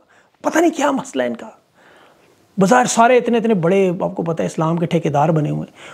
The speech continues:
वो नाम सुनते तकलीफ हो जाती है, कहते हैं, "नाम बदलो ये वाला, उसका ये मतलब था, उसका ये मतलब था।" उसने क्या किया है? उसने वो, वो नंगे पाँव मदीना चला जाता था, वो रहमतुल्लिल आलमीन अथॉरिटी बना देता था।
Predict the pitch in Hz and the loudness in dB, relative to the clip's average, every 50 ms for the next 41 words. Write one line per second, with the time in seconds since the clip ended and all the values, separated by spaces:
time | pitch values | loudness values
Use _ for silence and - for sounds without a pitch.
0 | - - - 202 190 151 170 247 311 320 302 311 - 240 202 254 233 226 220 - | -2 2 4 4 6 6 6 4 6 4 2 2 2 2 2 2 2 0 -2 -6
1 | 180 175 160 - 170 160 160 - - _ - - - _ - 202 196 220 285 269 | -6 -6 -6 -8 -12 -16 -16 -18 -20 _ -20 -20 -16 _ -4 -2 2 4 4 6
2 | 226 240 285 302 294 254 226 196 202 185 170 160 147 - - - _ _ _ _ | 6 4 4 4 4 2 2 0 -2 -4 -6 -8 -10 -14 -20 -20 _ _ _ _
3 | _ _ _ _ _ _ _ _ _ _ _ _ _ _ _ _ _ - - 214 | _ _ _ _ _ _ _ _ _ _ _ _ _ _ _ _ _ -6 -6 -4
4 | - - 220 196 196 220 220 208 202 208 196 190 190 - 185 156 - 180 160 147 | 2 2 2 4 4 2 2 0 -2 0 -2 -2 0 0 -4 -2 -2 -6 -2 0
5 | 180 202 196 170 151 - 175 165 - - - - - - _ _ _ _ _ _ | 0 0 0 -2 -6 -8 -8 -12 -12 -14 -20 -20 -20 -20 _ _ _ _ _ _
6 | _ _ _ _ _ _ _ _ - 226 - - 285 285 285 285 294 285 285 269 | _ _ _ _ _ _ _ _ -12 -6 0 4 4 4 4 4 2 2 2 2
7 | 277 - 202 180 147 160 202 - - 254 240 254 269 262 226 226 - - - - | -2 -6 -8 -6 -6 -6 -8 -6 -4 -2 -2 0 2 0 0 -2 -4 -18 -10 -2
8 | - 269 277 254 240 247 269 285 277 269 262 254 214 208 202 226 214 226 190 170 | 2 2 4 4 2 2 2 2 2 4 4 2 0 0 -4 -4 -4 -4 -4 -4
9 | 160 151 143 143 147 131 135 165 - - _ _ _ _ _ _ _ _ _ _ | -4 -6 -8 -10 -12 -12 -14 -14 -16 -20 _ _ _ _ _ _ _ _ _ _
10 | _ _ _ _ - 233 254 262 262 262 262 269 247 247 240 233 233 233 226 226 | _ _ _ _ 4 4 4 6 4 2 4 4 2 4 4 4 2 2 0 -2
11 | 226 240 220 - 202 196 196 196 214 190 185 165 143 139 139 143 143 - 160 - | -4 -4 0 0 0 0 0 -4 -6 -6 -8 -8 -10 -12 -14 -14 -16 -16 -20 -20
12 | _ _ | _ _